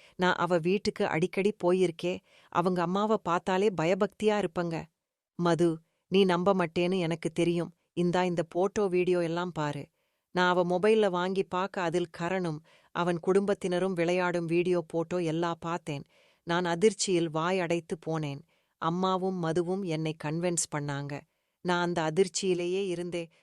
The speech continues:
"அம்மா, ஏன்டா அமைதியா இருக்க? சரின்னு சொல்லுடா, ப்ளீஸ்."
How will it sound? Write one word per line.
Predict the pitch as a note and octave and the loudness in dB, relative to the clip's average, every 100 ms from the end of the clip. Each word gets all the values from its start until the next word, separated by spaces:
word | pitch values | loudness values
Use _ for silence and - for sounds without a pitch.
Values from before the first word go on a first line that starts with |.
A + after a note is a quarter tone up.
| _ - | _ -10
"அம்மா, | E3+ F#3 D#3+ D#3+ _ - | -8 -6 -8 -12 _ -6
ஏன்டா | G#3 A#3+ A#3+ | -4 -2 -4
அமைதியா | F3+ F#3 G#3+ A#3 | -4 -4 -2 -2
இருக்க? | G#3 - E3+ D#3 D#3+ G3+ | -4 -6 -8 -10 -8 -4
சரின்னு | G#3+ A#3+ A#3+ | -2 -2 -2
சொல்லுடா, | A3 G#3+ G#3+ E3 | -2 -4 -4 -6
ப்ளீஸ்." | E3 D#3+ D#3 | -6 -6 -6